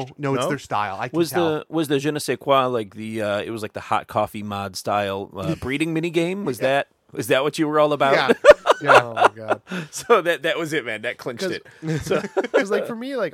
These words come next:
Speaker 1: I, I love everything about Pokemon because of, like, the nostalgia of playing, being, being a kid playing that game. But, like, at the same time, it's like, I just want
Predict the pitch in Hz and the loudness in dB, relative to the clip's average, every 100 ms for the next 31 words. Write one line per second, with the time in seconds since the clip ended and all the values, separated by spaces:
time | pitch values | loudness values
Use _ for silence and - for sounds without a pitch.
0 | - 156 190 - 147 170 147 127 131 135 | -6 -6 -6 -8 -8 -6 -8 -8 -4 -4
1 | 123 113 - 139 135 123 110 131 127 117 | -6 -16 -10 -4 -2 -2 -4 -6 -4 -6
2 | 113 123 113 107 - 110 104 - 117 107 | -8 -12 -10 -10 -8 -10 -10 -8 -4 -2
3 | 110 104 95 - _ _ _ 113 104 107 | -2 -4 -8 -10 _ _ _ -8 -8 -6
4 | 117 110 110 _ - 131 120 107 110 104 | -6 -6 -10 _ -6 -2 -2 -4 -10 -10
5 | 107 104 98 98 104 101 113 165 _ 139 | -12 -12 -14 -18 -18 -18 -20 _ _ -8
6 | 127 123 - 143 139 - 185 139 123 127 | -6 -8 -10 -10 -8 -8 -8 -6 -6 -6
7 | 117 - 113 113 _ _ _ _ - 139 | -8 -10 -8 -8 _ _ _ _ -4 -2
8 | 160 196 139 135 131 123 | -2 -4 -2 0 0 -2